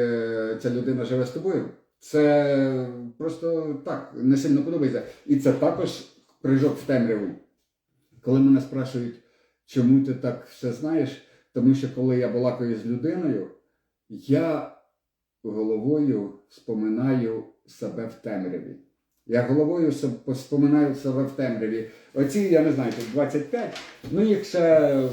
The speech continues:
може, може, сорок, може, п'ятдесят. Я не знаю навіть, де вони взялися, і взрослої житті то про-, прожив тридцять років. <clears throat> Але ці переживання, ця темрява, ця безвихідь,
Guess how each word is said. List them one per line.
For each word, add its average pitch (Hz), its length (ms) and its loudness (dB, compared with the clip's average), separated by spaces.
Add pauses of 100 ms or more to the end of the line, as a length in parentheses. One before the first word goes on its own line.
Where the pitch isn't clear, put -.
(180)
може, 151 280 0
може, 156 240 -2
сорок, 160 360 -2
може, 123 220 -2
п'ятдесят. 131 580 -4
Я 190 60 -2
не 208 100 0
знаю 190 260 -4
навіть, 170 200 2
де 175 100 0
вони 175 220 0
взялися, 160 400 0
і 123 240 2 (260)
взрослої 156 460 -2
житті 160 380 0
то 131 100 -2
про-, 135 240 -2
прожив 143 380 2
тридцять 131 320 -2
років. 123 400 -4 (380)
<clears throat> 226 440 8
Але 151 180 -2
ці 165 100 -10
переживання, 160 760 -4 (720)
ця 147 180 2
темрява, 139 540 2
ця 147 180 -2
безвихідь, 143 720 0